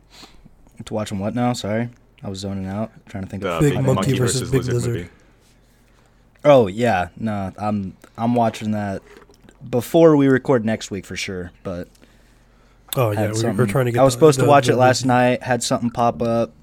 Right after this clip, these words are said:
Speaker 1: wasn't able to, so it's coming later.
Speaker 3: I think me and Ethan both know what popped up, if you know what I mean.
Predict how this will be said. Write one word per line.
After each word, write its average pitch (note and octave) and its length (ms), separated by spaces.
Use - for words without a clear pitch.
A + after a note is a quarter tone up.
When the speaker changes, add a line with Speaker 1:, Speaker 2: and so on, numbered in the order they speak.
Speaker 1:
wasn't A2 320
able A2 220
to, G#2+ 400
so F#2+ 500
it's - 140
coming G#2 260
later. G2 300
Speaker 3:
I - 240
think - 260
me B2 80
and A#2 80
Ethan A#2 300
both A#2 320
know A#2 140
what A#2 180
popped - 280
up, A#2+ 240
if - 80
you B2+ 60
know A#2 80
what A2+ 80
I A2+ 80
mean. A2+ 220